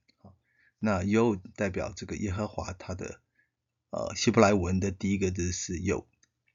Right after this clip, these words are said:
这个是施洗约翰的，这个约翰的意思。那么这个施洗呢，是什么意思呢？施洗的希伯来文叫 baptistis，我们今天的英文叫，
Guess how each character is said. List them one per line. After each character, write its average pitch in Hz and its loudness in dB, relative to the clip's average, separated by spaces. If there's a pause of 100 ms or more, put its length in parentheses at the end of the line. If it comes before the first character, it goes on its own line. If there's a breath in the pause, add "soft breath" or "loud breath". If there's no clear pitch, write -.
(1700)
这 113 2
个 120 10
是 120 10
施 120 4
洗 92 0
约 101 4
翰 98 0
的， - -2
这 - -4
个 95 0
约 101 2
翰 104 4
的 92 -2
意 92 -2
思。 - -6 (760 soft breath)
那 151 6
么 135 10
这 143 2
个 127 6
施 160 6
洗 95 0
呢， 151 4 (840)
是 - -4
什 104 2
么 101 6
意 113 8
思 110 2
呢？ 107 4 (160)
施 - -4
洗 127 0
的 101 4
希 110 -2
伯 117 2
来 98 6
文 98 0
叫 95 0
baptistis， - -6 (380)
我 104 -2
们 113 4
今 131 4
天 127 2
的 113 4
英 120 4
文 98 2
叫， 92 -4